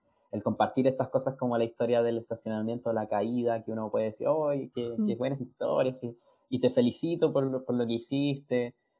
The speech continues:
Speaker 1: El encontrar ese apoyo, yo creo que es fundamental. Y no,
Speaker 2: Ok.
Speaker 1: no hablo solamente de un especialista, sino de una persona que yo pueda admirar y que le pueda decir,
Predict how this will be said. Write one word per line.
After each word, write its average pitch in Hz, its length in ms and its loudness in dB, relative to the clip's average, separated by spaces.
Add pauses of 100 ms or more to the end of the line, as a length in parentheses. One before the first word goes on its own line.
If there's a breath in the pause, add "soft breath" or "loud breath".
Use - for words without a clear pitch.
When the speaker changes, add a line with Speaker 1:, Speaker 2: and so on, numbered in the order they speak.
(160)
Speaker 1:
El 110 140 2
encontrar 113 420 4
ese 156 200 2
apoyo, 160 560 0 (100)
yo 123 160 -4
creo 123 160 4
que 120 340 2
es - 200 -4
fundamental. 107 720 -6 (1200)
Y 226 120 6
no, 127 100 6
Speaker 2:
Ok. 139 160 8
Speaker 1:
no 127 100 8
hablo 135 200 6
solamente 147 480 2
de 143 100 0
un 143 100 2
especialista, 135 1120 0
sino 120 420 0
de 131 260 2
una 127 240 0
persona 135 480 -2
que 120 120 -4
yo 117 160 0
pueda 131 280 6
admirar 120 520 0 (300)
y 120 100 -12
que 117 100 -2
le 110 140 0
pueda 135 260 6
decir, 131 480 2